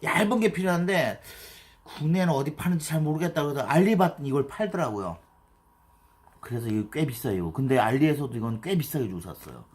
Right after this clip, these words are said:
이게 무지하게 얇죠, 고무링이. 보시면. 그래서 이 작업을 또 할 거예요. <gasps> 봤어요, 봤어?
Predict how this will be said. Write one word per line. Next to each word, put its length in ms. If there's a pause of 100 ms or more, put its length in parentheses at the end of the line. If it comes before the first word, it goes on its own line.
(520)
이게 140
무지하게 420
얇죠, 320
고무링이. 580 (500)
보시면. 580 (1160)
그래서 180
이 120
작업을 400
또 80
할 200
거예요. 460 (1600)
<gasps> 1300
봤어요, 360
봤어? 380